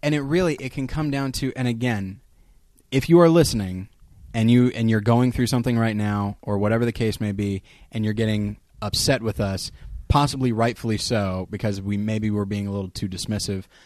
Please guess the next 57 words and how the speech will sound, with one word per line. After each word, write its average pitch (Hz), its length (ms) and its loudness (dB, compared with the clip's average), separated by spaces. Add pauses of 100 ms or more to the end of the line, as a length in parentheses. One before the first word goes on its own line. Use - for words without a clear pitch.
(140)
of 110 180 -4
your, 104 300 0 (200)
of 107 140 -2
your 101 220 0
mindset. 123 580 0 (380)
Um, 107 400 -2 (180)
and 113 140 -2
I 113 100 0
apologize. 123 540 2
I 110 80 2
don't 117 160 0
want 113 120 0
it 107 80 -4
to - 60 -8
seem 117 220 -2
like 113 200 -2
that. 110 280 -2 (420)
But 120 340 2
what 120 180 2
I 113 100 4
will 143 240 2
say 113 320 -2
is, 110 240 -4 (300)
you 139 120 2
know, 123 120 4
it, - 260 -10
it's 117 160 -6
fascinating. 139 640 0
A-, 123 240 -8
as 123 160 0
I 123 100 2
mentioned 123 340 0
on 113 140 2
a, 107 120 -2
on 110 200 -4
the 107 60 -2
show, 113 420 0
uh, 104 340 -4 (220)
I 104 140 -6
don't 104 100 -2
know 95 120 -2
which 98 180 -2
episode, 101 420 -2
um, 101 380 -4 (520)
I 131 100 8
was 135 100 6
always 185 340 4
worried 143 360 4
that 120 100 0
Jen 120 240 4
was 113 100 2
gonna 110 160 -2
get 107 120 -2
in 87 80 -8
a 101 40 -8
car 101 240 -2
accident 87 400 -8